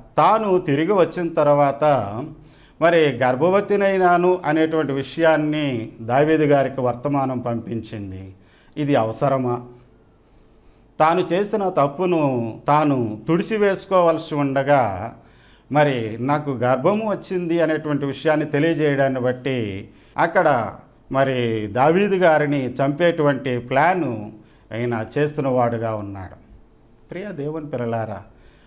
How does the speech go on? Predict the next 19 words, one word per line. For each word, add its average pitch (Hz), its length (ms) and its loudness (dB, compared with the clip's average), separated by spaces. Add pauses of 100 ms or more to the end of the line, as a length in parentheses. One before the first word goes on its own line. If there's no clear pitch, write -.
(160)
మనం 139 200 -4
జాగ్రత్తగా 127 640 -6
గమనించినట్లయితే, 117 1080 -6 (640)
వారి 120 380 0
యొక్క 214 320 -2
విధేయత 139 1000 2 (460)
కనబరచని 170 640 0
సందర్భమందు 123 1300 -2 (400)
భర్తకి 160 720 -2 (680)
కీడు, 208 420 2
హాని 165 440 2
కలుగుతూ 156 560 0
ఉన్నది, 127 480 -4
ఏదో 190 200 0
ఒక 185 220 -4
శాపము, 147 580 -2
నష్టము 127 580 -4
కలుగుతూ 135 420 -4
ఉన్నది. 110 460 -8